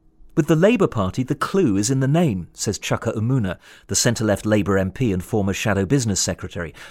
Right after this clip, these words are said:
who has become a prominent critic of post-work thinking as it has spread beyond academia. The new Labour governments were also responding, Umunna says, to the failure of their conservative predecessors to actually live up to their pro-work rhetoric. "There had been such high levels of unemployment under the Tories,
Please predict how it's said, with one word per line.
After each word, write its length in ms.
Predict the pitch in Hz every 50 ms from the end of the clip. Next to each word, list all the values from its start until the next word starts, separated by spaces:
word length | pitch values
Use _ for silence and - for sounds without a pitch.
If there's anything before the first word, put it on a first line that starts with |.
| - - -
who 80 | 110
has 80 | 101 82
become 240 | - 92 - 107 98
a 60 | 95
prominent 460 | - - - 147 131 117 110 107 -
critic 340 | - - - 135 113 87 -
of 120 | 90 -
post-work 600 | - - - 135 117 - - - 104 95 - -
thinking 480 | - - 185 190 170 - - 85 78 71
as 160 | 80 98 98
it 100 | 104 -
has 140 | - 98 -
spread 420 | - - - - 117 95 90 90
beyond 380 | 90 98 107 117 117 107 95 92
academia. 580 | 92 - - 104 90 127 131 113 95 85 87 - _ _ _ _ _ _ _ - - - - - - - - _ _ -
The 80 | 165 165
new 160 | 214 262 269
Labour 280 | 220 185 165 143 139
governments 500 | 127 - 165 160 139 143 113 104 - -
were 100 | 131 123
also 260 | 147 196 226 - - 127
responding, 560 | 104 92 90 - - 98 87 87 87 95 110
Umunna 300 | 120 104 98 98 92 95
says, 360 | - - 104 101 98 95 -
to 100 | - -
the 80 | 120 117
failure 440 | - - 156 185 208 165 117 92 90
of 100 | 92 -
their 140 | - 104 101
conservative 760 | - - 113 101 - - - 131 113 117 - - 104 - -
predecessors 800 | - - 196 170 120 101 - - - 82 - - 104 95 -
to 220 | - - 143 - -
actually 420 | 139 - - - - 131 127 127
live 240 | 120 120 131 131 127
up 200 | 156 180 - -
to 100 | - -
their 160 | 101 101 98 -
pro-work 480 | - - - 110 104 101 101 107 - -
rhetoric. 540 | 123 151 160 - - 104 87 85 - - - _ _ _ - - - - - - - -
"There 80 | 190 180
had 80 | 208
been 160 | 170 233 220
such 400 | 185 - - - 254 262 - -
high 260 | - - 151 208 240 247
levels 360 | 185 156 120 120 117 101 117
of 80 | 120
unemployment 580 | 123 131 120 110 - - 165 185 147 113 101 113
under 160 | 117 107 107
the 80 | 92 95
Tories, 560 | - - - 196 220 180 107 90 82 80 -